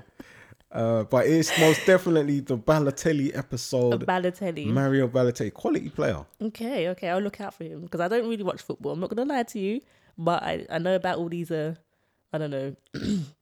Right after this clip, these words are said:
Speaker 2: leagues and, is it aggregates? Am I saying that r-
Speaker 1: The, yeah, the aggregates will be the score w-, in the cup competitions when you play two legs, when you get to the knockout stage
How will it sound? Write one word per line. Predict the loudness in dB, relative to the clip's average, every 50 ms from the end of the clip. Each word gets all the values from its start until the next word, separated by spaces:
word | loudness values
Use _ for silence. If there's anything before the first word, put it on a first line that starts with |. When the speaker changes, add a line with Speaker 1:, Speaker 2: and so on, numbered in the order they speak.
| _ _ _ _ _ -8
Speaker 2:
leagues | -6 -4 -4 -4 -4 -6 -6 -6
and, | -6 -6 -8 -8 -10
is | -8 -6
it | -8 -8 _ -8 -8
aggregates? | -8 -8 -6 -8 -10 -10 -10 -14 -10 -10
Am | -8 -8
I | -8
saying | -8 -8 -6 -6 -6
that | -8 -10 -14
r- | -18 -20 _ _ _ _ _ _ _ _ _ _ _ _ _ _ _ _ _
Speaker 1:
The, | 2 2 4
yeah, | 6 6 6 6
the | 6 4
aggregates | 2 2 2 2 0 0 0 0 0 -8 -10 -12 -10
will | -6 -6 -2
be | -2 0
the | -2 -2
score | -4 -6 -8 -2 2 4 4 4 4 2 -2 -8 _ _ _ -14
w-, | -12 -12 -6 -4 -4
in | -2 -2 -2
the | -2 -2 -2 -4 -4 -6 -6
cup | -6 -6 -6 -6 -6
competitions | -8 -8 -8 -8 -10 -10 -10 -10 -10 -8 -10 -8 -6
when | -6 -6
you | -6 -6
play | -6 -6 -6 -6
two | -8 -6 -6 -4 -4 -2
legs, | -4 -4 -6 -8 -6
when | -4 -4
you | -4
get | -4 -6
to | -6 -4
the | -4 -2
knockout | -2 -2 -4 -6 -10 -10
stage | -10 -10 -8 -8 -8 -8 -12 -16 -20